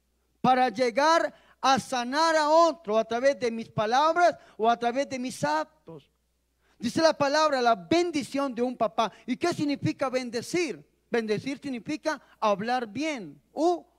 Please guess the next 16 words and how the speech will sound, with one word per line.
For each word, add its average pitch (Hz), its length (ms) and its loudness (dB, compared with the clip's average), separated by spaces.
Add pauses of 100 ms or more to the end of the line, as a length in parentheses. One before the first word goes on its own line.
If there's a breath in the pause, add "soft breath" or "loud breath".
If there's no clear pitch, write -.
(140)
obrar 180 540 -2
bien. 151 420 -10 (260)
Eso 277 280 -2
significa 247 560 -6
bendecir. 160 560 -10 (640)
Para 240 220 2
yo 285 480 4
bendecir 233 560 -2
a 254 220 0
alguien, 311 320 -4 (240 soft breath)
no 254 120 0
necesariamente 233 800 2
necesito 214 480 0
decirle, 240 480 0 (140 soft breath)
"Bendito 208 600 -4
seas". 170 500 -8